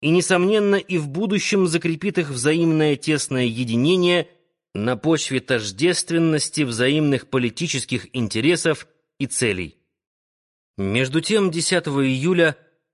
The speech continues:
наша ударная группа, весь конный корпус с приданной ему, посаженной на повозки Дроздовской дивизией, сосредоточилась в районе Большого Токмака. В четыре часа утра двенадцатого июля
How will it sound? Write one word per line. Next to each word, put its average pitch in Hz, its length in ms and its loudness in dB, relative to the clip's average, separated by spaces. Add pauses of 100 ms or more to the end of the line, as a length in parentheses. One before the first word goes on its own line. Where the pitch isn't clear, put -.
(120)
наша 156 400 0
ударная 147 480 2
группа, 160 600 0 (460)
весь 113 380 0
конный 139 340 2
корпус 131 560 -2
с - 120 -6
приданной 131 580 0
ему, 123 580 0 (280)
посаженной 143 580 2
на 135 120 0
повозки 143 500 0
Дроздовской 127 640 0
дивизией, 147 800 -2 (240)
сосредоточилась 151 960 0
в 131 120 -6
районе 160 360 4
Большого 143 480 0
Токмака. 123 680 -2 (1040)
В - 100 -18
четыре 147 340 0
часа 127 300 -2
утра 143 300 0
двенадцатого 123 760 -2
июля 147 460 2